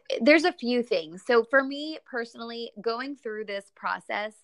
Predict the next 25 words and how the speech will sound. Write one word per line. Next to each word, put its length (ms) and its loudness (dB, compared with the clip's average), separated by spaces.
I 80 -8
mean, 260 -10
it 140 -4
was 200 -4
so 440 -6
emotionally 640 -14
draining 400 -12
for 160 -8
me, 320 -10
especially 440 -4
before 420 -6
the 100 -10
surgery, 460 -4
because 340 -10
the 140 -4
fear 400 -4
was 200 -6
just 280 -8
so 180 2
unreal. 480 -4
And 160 -12
I'm 220 0
very 300 -6
open 300 -2
about 340 -2